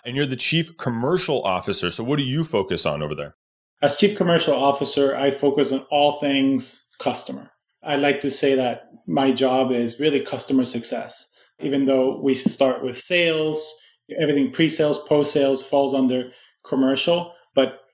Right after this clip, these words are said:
Speaker 2: all of our team's job and all of our, everybody in our company is about customer success. Specifically, it's sales, solutions engineering, customer success, support, services.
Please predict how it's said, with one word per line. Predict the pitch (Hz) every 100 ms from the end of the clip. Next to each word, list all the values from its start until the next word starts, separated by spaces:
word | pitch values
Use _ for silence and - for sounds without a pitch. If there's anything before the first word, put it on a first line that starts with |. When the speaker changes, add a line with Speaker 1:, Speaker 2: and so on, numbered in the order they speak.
| _ _ -
Speaker 2:
all | 156 156 147
of | 120
our | - 147
team's | - 151 131
job | - 131 127
and | 131
all | 135
of | 123
our, | 123 -
everybody | 135 143
in | 131
our | 123
company | 190 190 139 127
is | 117
about | 117 123 -
customer | 135 - 123 117 123
success. | - 127 - - 120 - - _ _ _
Specifically, | - - 170 214 202 185 160 147
it's | 135 131 - - _ _
sales, | - 160 147 143 139 139 - - -
solutions | 135 131 131 127
engineering, | 120 127 139 139 135 135 131
customer | 127 - 131
success, | 120 131 - 135 131
support, | - - 135 127 147 135 131 120 - _ -
services. | - 139 127 131 131 123 - -